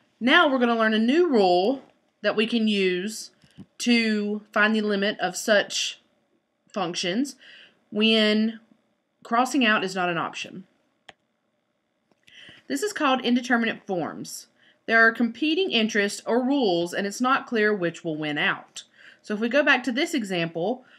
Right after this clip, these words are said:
on the top here, this is zero and this is zero, so we're not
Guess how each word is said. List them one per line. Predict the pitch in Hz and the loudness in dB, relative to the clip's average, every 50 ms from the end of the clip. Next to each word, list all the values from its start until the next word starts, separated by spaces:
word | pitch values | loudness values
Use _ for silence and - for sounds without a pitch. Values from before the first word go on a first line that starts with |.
| _ _ - | _ _ -8
on | 202 208 | -6 -4
the | 208 | -4
top | 208 - 311 311 311 302 - | -4 -2 -2 -2 -2 -2 -2
here, | 262 226 196 185 190 208 196 | -2 0 2 4 2 2 0
this | 190 233 240 - | -2 -6 -8 -6
is | 240 214 | -6 -4
zero | 214 233 226 214 214 208 208 208 | -4 -2 0 2 4 4 4 4
and | 175 196 202 | 2 0 0
this | 202 196 - | -2 -6 -6
is | 190 185 | -8 -6
zero, | 202 262 262 214 180 170 175 | -2 0 2 2 2 2 0
so | - - 214 | -2 -6 -4
we're | 220 294 359 | -2 0 2
not | 349 311 285 262 - - - | 2 4 2 2 0 -2 -8